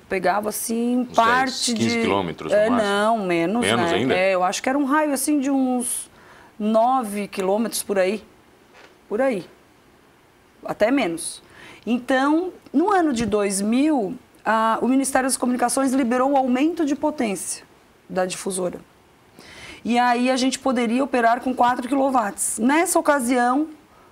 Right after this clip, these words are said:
Speaker 1: eu já formada em jornalismo, o pai me liga e diz assim, ó,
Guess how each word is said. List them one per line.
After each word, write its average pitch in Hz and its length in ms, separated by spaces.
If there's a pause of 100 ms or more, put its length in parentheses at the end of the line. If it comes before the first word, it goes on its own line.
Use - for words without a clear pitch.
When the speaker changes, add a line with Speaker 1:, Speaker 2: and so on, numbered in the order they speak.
(240)
Speaker 1:
eu 247 140
já 233 180
formada 226 500
em 214 60
jornalismo, 240 720 (760)
o 240 80
pai 233 240
me 247 140
liga 240 300
e - 20
diz 226 100
assim, 269 260
ó, 185 120